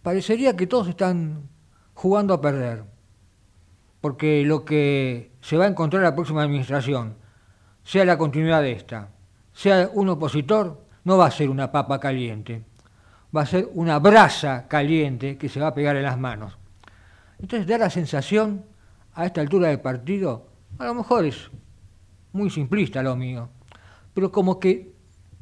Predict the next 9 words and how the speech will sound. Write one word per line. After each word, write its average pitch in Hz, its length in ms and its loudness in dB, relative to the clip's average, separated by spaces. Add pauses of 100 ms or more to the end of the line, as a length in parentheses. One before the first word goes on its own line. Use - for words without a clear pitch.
(500)
todos 247 360 4
se 170 80 -6
están 180 220 -2
tirando 170 380 2
a 139 140 2
chanta, 120 640 -6 (240)
que 156 140 -6
nadie, 180 420 0
nadie, 156 520 0